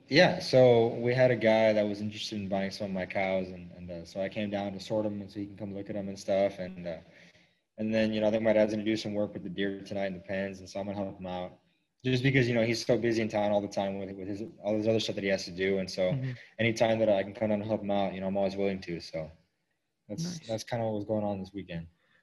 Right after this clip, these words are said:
Speaker 2: How are, how are the cows and, and deer holding up? <laughs>
Speaker 1: They're, they're doing good, actually. You know, I, I took a load of calves to market today, so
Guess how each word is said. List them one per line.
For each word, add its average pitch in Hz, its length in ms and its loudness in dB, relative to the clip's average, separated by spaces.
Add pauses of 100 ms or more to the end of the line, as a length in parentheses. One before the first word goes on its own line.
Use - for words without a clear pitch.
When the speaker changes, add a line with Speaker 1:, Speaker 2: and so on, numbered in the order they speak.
(120)
Speaker 2:
How 143 220 0
are, 147 220 0
how 147 180 -2
are 147 100 2
the 143 100 2
cows 135 680 -4
and, 143 280 -4
and 139 220 -4
deer 131 240 -2
holding 127 360 -4
up? 127 220 -8
<laughs> 131 80 -8 (400)
Speaker 1:
They're, 131 300 6 (200)
they're 139 120 10
doing 175 260 10
good, 202 260 10
actually. 135 400 8
You 107 120 4
know, 110 80 6
I, 110 220 6
I 113 40 6
took 127 260 4
a 123 40 8
load 120 220 10
of 110 80 6
calves 117 280 8
to - 100 -4
market 110 300 6
today, 107 420 6
so 95 420 0